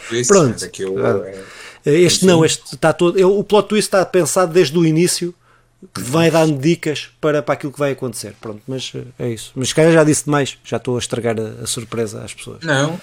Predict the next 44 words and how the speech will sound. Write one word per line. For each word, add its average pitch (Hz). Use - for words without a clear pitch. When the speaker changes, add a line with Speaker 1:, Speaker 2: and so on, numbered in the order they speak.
Speaker 2:
eu 107
não, 120
aposto -
que, 104
aposto 104
que -
de-, 110
deve 110
ser 117
uma 120
experiência 123
fixe. 127
Agora, 127
já 143
que 143
partilhei 107
que -
o 113
clique 107
me 110
fez 104
chorar, 101
acho 113
que 117
co-, 151
até, 147
até 160
aos 135
meus 113
nove, 90
dez 85
anos, 95
a 117
minha 123
cena, 113
eh, 110
que, -
que 101
eu 98
fogo, 107
isto 120
é 101
que -
era, 92